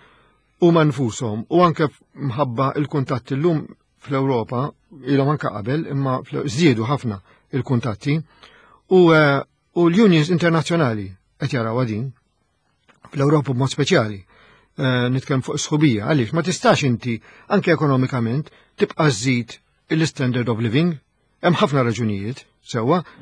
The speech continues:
il-kom-, globalizzazzjoni, eh, il-kompetizzjoni globali, waħda mir-raġunijiet, ma nistgħux nikkompetu aħna jekk nibqgħu no-, nollu l-prezzijiet tal-affarijiet li nipproduċu. Ġifieri dik diġà waħda. Eh, u, eh,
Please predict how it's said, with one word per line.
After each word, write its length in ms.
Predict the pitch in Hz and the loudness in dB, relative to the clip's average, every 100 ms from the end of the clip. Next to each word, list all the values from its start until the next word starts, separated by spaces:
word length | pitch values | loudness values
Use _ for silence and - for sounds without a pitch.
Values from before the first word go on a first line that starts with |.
| - | -2
il-kom-, 420 | 151 - 147 143 | -2 -2 -6 -6
globalizzazzjoni, 960 | 139 147 131 143 127 131 139 127 123 120 - _ _ - | -4 -4 -2 -4 -4 -8 -6 -4 -4 -6 -10 _ _ -8
eh, 480 | 127 120 117 117 127 | -4 -2 -2 -4 -6
il-kompetizzjoni 680 | 135 139 143 135 - 120 | -6 -6 -6 -8 -6 -6
globali, 500 | 117 131 180 120 107 95 _ - | -2 2 2 2 -4 -12 _ -4
waħda 240 | 147 139 | -2 0
mir-raġunijiet, 640 | 139 135 139 151 110 - - | 0 0 2 2 0 -4 -4
ma 80 | |
nistgħux 280 | 143 - 143 | -4 -4 -6
nikkompetu 520 | 127 139 120 170 151 | -6 -8 -4 -4 -2
aħna 160 | 143 156 | -2 -2
jekk 80 | - 143 | -4 -6
nibqgħu 260 | 139 139 | -2 -2
no-, 200 | 131 131 | -2 -6
nollu 300 | 135 131 123 | -2 -2 -2
l-prezzijiet 580 | 127 131 - 135 117 - | -2 -4 -4 -4 -4 -6
tal-affarijiet 400 | 135 123 135 120 | -6 -6 -4 -6
li 80 | 131 | -4
nipproduċu. 460 | 131 147 160 - 113 - _ - | -2 0 0 -2 -16 -18 _ -14
Ġifieri 180 | 131 147 | -6 -2
dik 120 | 147 | 0
diġà 240 | 143 175 113 104 _ _ _ | 4 4 2 -4 _ _ _
waħda. 320 | 127 104 139 170 - - - - _ _ | -6 -2 -2 -2 -4 -18 -20 -20 _ _
Eh, 600 | 156 151 143 139 127 123 131 _ - | 0 2 2 0 0 -2 -6 _ -2
u, 140 | 175 185 170 | 4 6 6
eh, 360 | 151 143 135 | 6 6 2